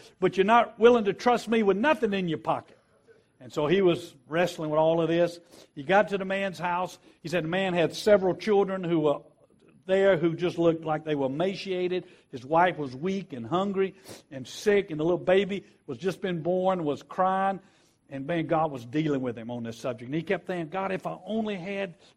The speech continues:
two quarters and, and fifty cents, I'd give him seventy-five and just keep a quarter for myself." And God just kept dealing with him. And finally, God gave him the verse,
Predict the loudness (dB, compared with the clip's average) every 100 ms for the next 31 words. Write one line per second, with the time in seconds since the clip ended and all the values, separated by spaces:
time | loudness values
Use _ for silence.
0 | -6 -4 2 4 4 2 -2 -8 -10 -18
1 | -10 -4 -4 -4 -4 -6 -2 -4 -2 -2
2 | -2 -2 2 2 2 0 2 2 0 -4
3 | -4 -4 -6 -6 6 8 8 4 -4 0
4 | 6 6 4 0 2 2 0 -8 -4 -2
5 | -2 0 0 2 2 2 0 -6 -20 -20
6 | _ _ -8 0 4 6 6 2 0 _
7 | 2 6 8 6 2 2 -2 4 6 6
8 | 2 -12